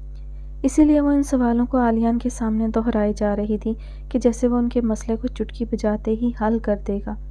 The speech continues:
वो ये नहीं सोच रही थी कि वो खुद जब्त की किन मंजिलों से गुजर रहा है। एक तरफ बहन की ज़िंदगी और इज्जत ख़तरे में थी, तो दूसरी तरफ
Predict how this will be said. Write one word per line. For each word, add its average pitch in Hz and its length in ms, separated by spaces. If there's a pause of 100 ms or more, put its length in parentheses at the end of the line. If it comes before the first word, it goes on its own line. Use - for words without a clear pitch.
(500)
वो 247 80
ये 226 200
नहीं 240 220
सोच 220 360
रही 226 180
थी 233 180
कि 233 120
वो 226 80
खुद 233 220
जब्त - 300
की 226 160
किन 226 220
मंजिलों 214 420
से 226 160
गुजर 208 300
रहा 208 260
है। 214 160 (840)
एक 254 200
तरफ 269 240
बहन 233 260
की 247 120
ज़िंदगी 220 460
और 233 140
इज्जत 226 340
ख़तरे 220 340
में 220 180
थी, 226 120
तो 233 120
दूसरी 214 380
तरफ 220 300